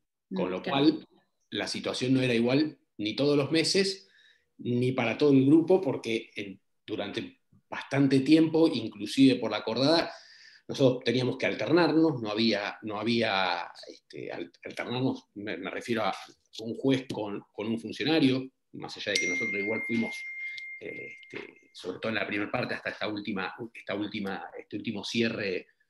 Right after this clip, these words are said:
Speaker 1: compulsivo, este, íbamos igual. Pero tuvimos casos, nosotros tuvimos un, una funcionaria, este, que tuvo covid, que se lo contagió en la casa, y, este,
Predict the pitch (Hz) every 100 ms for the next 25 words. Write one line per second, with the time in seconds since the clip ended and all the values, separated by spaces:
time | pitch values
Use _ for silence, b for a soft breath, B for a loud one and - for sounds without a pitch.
0 | _ - - - 107 - 123 135 139 -
1 | - 98 - 90 82 64 67 _ _ _
2 | - 107 95 - 113 156 123 92 B B
3 | B B - - 107 - 117 147 151 147
4 | - _ 170 170 - 185 143 170 160 151
5 | 151 143 135 - 127 113 - _ - 110
6 | 117 131 131 117 - _ - 95 - -
7 | 92 - - - 123 113 107 151 196 -
8 | _ _ _ _ _ - - - 92 95
9 | 87 107 98 147 147 220 - - _ _
10 | 104 92 90 - - - - 52 -